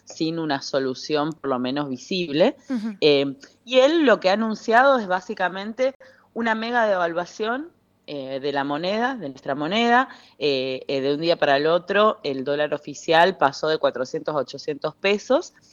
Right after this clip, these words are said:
Speaker 1: Eh, eso, por supuesto, tiene un impacto muy grande en los precios, pero además esa, esa mega devaluación se acompañó de una serie de medidas que, eh, en el léxico económico le decimos ajuste, ¿no?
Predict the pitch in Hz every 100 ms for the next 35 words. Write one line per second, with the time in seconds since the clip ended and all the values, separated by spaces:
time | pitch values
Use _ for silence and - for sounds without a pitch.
0 | _ 165 151 143 - 277 262 247 190 170
1 | 175 214 214 180 190 190 175 156 185 196
2 | - 175 196 214 202 208 208 202 170 160
3 | 170 202 - 269 262 - 269 - _ _
4 | _ - 220 214 220 277 285 - 214 196
5 | 180 202 208 202 214 220 214 214 220 -
6 | 233 254 254 214 190 175 196 196 202 233
7 | 214 185 - 196 214 220 233 233 240 285
8 | - 208 240 285 - - _ _ - 160
9 | 151 147 143 - 165 165 165 170 185 -
10 | 202 180 180 180 185 214 220 202 143 143
11 | 151 160 233 - 151 - 151 143 - -
12 | 117 135 262